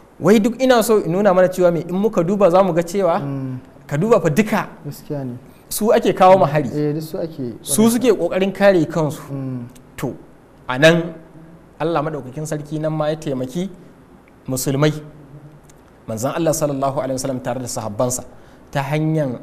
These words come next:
Speaker 1: aiko musu da waɗansu rundunoni wanda
Speaker 2: Mm.
Speaker 1: Allah ne Maɗaukakin Sarki kawai ya san su, ma'ana dai mala'iku.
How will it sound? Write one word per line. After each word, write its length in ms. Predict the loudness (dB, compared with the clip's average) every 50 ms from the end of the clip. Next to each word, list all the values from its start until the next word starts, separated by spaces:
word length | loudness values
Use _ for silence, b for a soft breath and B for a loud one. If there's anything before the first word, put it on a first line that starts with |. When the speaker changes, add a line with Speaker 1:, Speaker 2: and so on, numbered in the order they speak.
| -12 -6
Speaker 1:
aiko 380 | -2 -2 0 -2 -2 -4 -4 -4
musu 260 | -4 -4 -6 -8 -8
da 80 | -6 -6
waɗansu 520 | -4 -6 -6 -6 -8 -8 -8 -8 -8 -6 -2
rundunoni 640 | 0 0 2 2 0 0 0 2 2 2 0 0 0
wanda 280 | 0 0 0 0 -2 -4
Speaker 2:
Mm. 160 | -4 -10 -14 -16 -18 -20 -20 -20 -20 -20 -20 -20 -20 -20 -20 _ _ -2
Speaker 1:
Allah 240 | 0 2 2 2 2
ne 60 | 2
Maɗaukakin 360 | 0 0 -2 -4 -4 -4 -6 -4
Sarki 280 | -4 -6 -6 -6 -8
kawai 320 | -6 -4 -4 -2 -4 -6 -8 -12 -20 -20 -20 -20 -20 -20 -20 -10 -8
ya 100 | -8 -4
san 160 | -4 -4 -4
su, 100 | -4 -6
ma'ana 260 | -6 -2 0 0 2
dai 80 | 2 2
mala'iku. 460 | 2 2 0 -2 -6 -10 -14 -14 -12